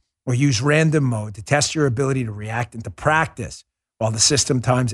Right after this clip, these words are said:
every shot you take. You gotta be proficient with that firearm. Right now,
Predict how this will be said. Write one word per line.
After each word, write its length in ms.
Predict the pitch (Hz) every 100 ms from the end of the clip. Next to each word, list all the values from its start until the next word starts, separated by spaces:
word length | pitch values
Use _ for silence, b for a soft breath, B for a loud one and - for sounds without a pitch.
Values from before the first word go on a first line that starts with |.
| -
every 200 | 120 120
shot 360 | - 117 98
you 80 | 101
take. 260 | - 107 -
You 80 | 92
gotta 220 | 151 156
be 140 | 143
proficient 500 | 117 117 - 113 117
with 120 | 117 104
that 180 | 98
firearm. 460 | - 95 90 76 78
Right 200 | 123 143
now, 240 | 135 120